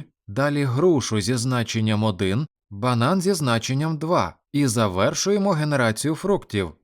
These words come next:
Також можна вказати два аргументи в дужках функції range. Перший,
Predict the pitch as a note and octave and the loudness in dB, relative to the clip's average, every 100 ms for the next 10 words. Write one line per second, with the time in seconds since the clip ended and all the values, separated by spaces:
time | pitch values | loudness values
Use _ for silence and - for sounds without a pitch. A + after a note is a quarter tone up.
0 | _ _ _ _ _ _ - B2+ A#2 A#2 | _ _ _ _ _ _ 0 0 2 -2
1 | - A#2+ G#2+ A#2 - B2 A2+ F#3 F#3 B2 | 0 0 0 0 0 -2 2 0 2 -2
2 | A2 C3+ D#3 G#2+ F#2 A2+ E3+ A3 - A2+ | 0 0 0 0 0 0 2 0 0 -2
3 | G2 A#2+ - A2 F#2+ - _ _ F#3+ A3 | 0 -2 -2 -2 -2 -2 _ _ -2 -2
4 | - G3 F#3 F3 G2+ F#2 - _ - C#3 | -2 0 2 2 0 -2 -8 _ -2 0
5 | G3 - F#2+ E2 | 0 0 -2 -4